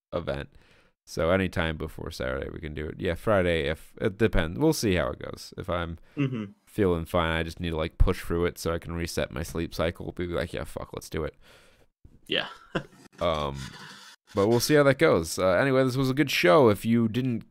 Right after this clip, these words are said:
Speaker 1: catch it, uh, I'd say, uh, you know, find some time to watch it. It's worth the two and a half hours.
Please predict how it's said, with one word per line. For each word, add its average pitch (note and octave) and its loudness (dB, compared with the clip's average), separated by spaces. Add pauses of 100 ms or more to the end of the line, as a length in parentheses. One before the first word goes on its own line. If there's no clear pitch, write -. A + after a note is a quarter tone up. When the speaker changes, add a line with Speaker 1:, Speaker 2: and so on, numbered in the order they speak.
(200)
Speaker 1:
catch C#3 2
it, E3+ 2 (500)
uh, - 0 (220)
I'd F#2+ -2
say, A2 6
uh, G#2+ 6
you A2 4
know, G#2+ 2
find A2+ 0
some A#2 -6
time A2+ 2
to A2+ 2
watch A#2+ 4
it. D#2 -2
It's - -10
worth G2 0
the G2+ -2
two G#2 -2
and G2 0
a F#2+ 2
half G2 0
hours. G2+ 2